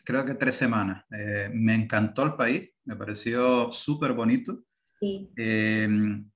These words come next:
Speaker 1: se come de escándalo. Me
Speaker 2: Eso
Speaker 1: llamó la
Speaker 2: sí. <laughs>
Speaker 1: atención cómo realmente nos han superado de lejos.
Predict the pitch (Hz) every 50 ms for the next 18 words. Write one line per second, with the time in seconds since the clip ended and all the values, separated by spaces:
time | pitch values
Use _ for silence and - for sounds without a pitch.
0 | _ _ _ - - 107 123 123 135 143 131 123 - - 127 131 151 156 175 196
1 | 269 - - _ _ _ _ _ _ _ _ _ _ _ _ _ _ _ _ _
2 | _ - 104 110 117 110 110 110 117 131 143 160 165 170 160 147 - - 143 147
3 | 151 156 160 - - - - 139 135 139 143 143 151 - 139 123 113 117 120 135
4 | 135 135 143 151 151 147 135 131 127 123 123 120 131 139 139 - - 156 - 123
5 | 120 131 139 139 131 123 123 123 - 110 107 117 143 156 151 - 107 101 -